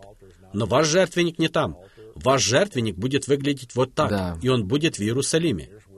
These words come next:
Speaker 1: И вот где оно произойдет, потому что так об этом пророчествовалось. Все это является для нас картиной того, что сделал для нас Иисус.
Speaker 2: Слава Богу! И в завершении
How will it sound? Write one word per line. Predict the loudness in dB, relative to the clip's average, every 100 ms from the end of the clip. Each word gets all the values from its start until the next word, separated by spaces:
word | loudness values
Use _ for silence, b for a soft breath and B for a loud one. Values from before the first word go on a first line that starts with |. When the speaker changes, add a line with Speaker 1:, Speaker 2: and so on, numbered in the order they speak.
| -12 -6
Speaker 1:
И |
вот | 0 0 0
где | 0 0
оно | 2 2
произойдет, | 2 2 2 0 -4
потому | -4 -4 -2
что | -2 -4
так | -6 -6 -4
об | -2
этом | -2 -2
пророчествовалось. | -2 0 0 -2 -4 -6 -8 -10 b b b b
Все | 2 4
это | 6
является | 4 6 4 4 0
для | 0
нас | 0 0
картиной | -2 0 2 2
того, | 2 0 0
что | 0 -2
сделал | -2 0 0 0
для | -2 -2
нас | -2 -2
Иисус. | 0 0 0 -2 -10 -20 _
Speaker 2:
Слава | -2 -2 0 2 4 4 2 2
Богу! | 2 0 -4 -14 _ _ _ _ _ -20 -20 -20 -20 -20 -8
И | -2 0 0
в | -2
завершении | 0 2 2 2 2 2 0 -4